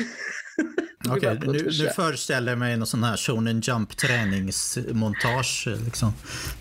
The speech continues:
Speaker 1: Ja,
Speaker 2: Av
Speaker 1: men jag, jag letar efter mitt stålstift, för jag gav mig sjutton på
Speaker 2: Mm.
Speaker 1: att jag skulle hitta ett sätt att tuscha som,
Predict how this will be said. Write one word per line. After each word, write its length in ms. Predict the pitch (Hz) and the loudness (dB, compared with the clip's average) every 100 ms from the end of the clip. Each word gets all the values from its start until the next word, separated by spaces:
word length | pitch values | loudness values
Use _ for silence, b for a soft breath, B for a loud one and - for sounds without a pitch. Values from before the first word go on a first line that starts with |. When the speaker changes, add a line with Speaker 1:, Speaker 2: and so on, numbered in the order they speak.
| - B B B | -6 B B B
Speaker 1:
Ja, 80 | 208 | 0
Speaker 2:
Av 80 | 196 | 2
Speaker 1:
men 100 | 175 | 2
jag, 480 | 202 143 131 113 190 | 0 2 2 2 2
jag 140 | 202 | 0
letar 380 | 277 226 - - | 0 -2 0 0
efter 300 | 226 - 190 | 0 0 -2
mitt 260 | 180 170 - | 0 -4 -8
stålstift, 960 | - - - 180 170 170 202 202 - | -16 -10 0 0 0 -2 -4 -4 -8
för 140 | - - | -4 0
jag 240 | 202 190 | 0 0
gav 140 | 185 | -2
mig 120 | 180 175 | -2 -2
sjutton 340 | 185 - 190 | -6 -2 0
på 60 | 147 | 2
Speaker 2:
Mm. 40 | 196 | 2
Speaker 1:
att 80 | 196 | 0
jag 100 | - | -4
skulle 260 | - - 170 | -2 -2 0
hitta 280 | 160 - - | -2 -2 -4
ett 100 | - | -2
sätt 320 | - 170 - | -4 -2 -4
att 100 | - | -2
tuscha 340 | 175 - 180 | 0 0 -2
som, 360 | 165 147 147 | 0 0 0